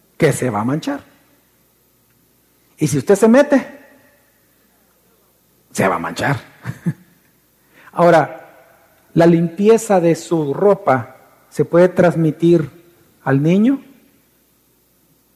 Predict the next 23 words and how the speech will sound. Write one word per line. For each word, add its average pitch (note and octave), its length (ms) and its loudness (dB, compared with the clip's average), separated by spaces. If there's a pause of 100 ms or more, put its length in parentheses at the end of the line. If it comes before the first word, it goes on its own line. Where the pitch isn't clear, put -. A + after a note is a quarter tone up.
(180)
Pero E3 140 2
la D#3+ 120 4
suciedad D#3 480 2
del F#3 220 2
niño, G3+ 220 2
si - 80 -12
usted E3+ 240 0
se - 120 -18
topa, F#3+ 300 -2
¿se C#3 140 -6
puede E3 180 0
transmitir E3+ 340 0
a F3 60 4
su F3+ 100 -4
ropa? B3+ 600 2 (880)
Esa E3 200 -2
es - 20 6
la F#3+ 80 6
gran F#3+ 140 2
enseñanza F3+ 360 -4
que E3+ 80 -8
Dios E3 140 -6
dio. G#3+ 200 -8